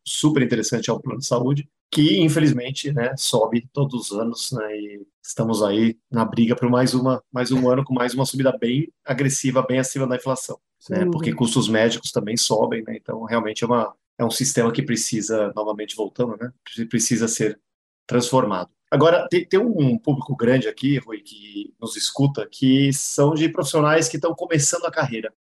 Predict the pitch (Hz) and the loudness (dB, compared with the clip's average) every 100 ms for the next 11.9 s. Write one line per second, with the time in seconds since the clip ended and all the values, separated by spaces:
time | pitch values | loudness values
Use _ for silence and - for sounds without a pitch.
0 | _ _ - 113 110 113 143 170 160 160 | _ _ -4 0 2 4 4 4 4 4
1 | 143 147 - 143 139 139 - 156 123 117 | 4 2 2 2 2 2 0 -2 -2 -4
2 | - _ 143 - - 139 - 135 165 170 | -8 _ -4 -4 -6 -10 -12 -4 0 2
3 | 165 165 143 - 180 165 131 170 175 151 | 4 4 0 -4 -2 0 2 0 -2 -4
4 | 170 165 165 147 135 - 120 127 143 - | -4 0 2 4 2 0 0 0 0 -4
5 | - _ 165 247 196 196 - - 185 170 | -16 _ -4 0 2 2 -2 -4 -2 0
6 | 170 165 156 165 131 117 110 113 - 123 | 0 -2 -2 0 0 -2 -6 -8 -12 -12
7 | _ _ _ 226 262 240 - 156 139 131 | _ _ _ -6 2 2 4 4 6 6
8 | 120 110 - _ _ - 123 110 131 151 | 4 0 -8 _ _ 0 0 2 2 2
9 | 127 107 - 120 117 110 - - 127 120 | 0 -2 0 0 2 2 2 0 0 0
10 | 107 - - - 120 123 - - 113 113 | -4 -6 -8 -4 -2 0 -2 -2 0 2
11 | 127 123 113 104 - 123 143 139 123 | 2 2 0 -6 -8 -4 0 0 -2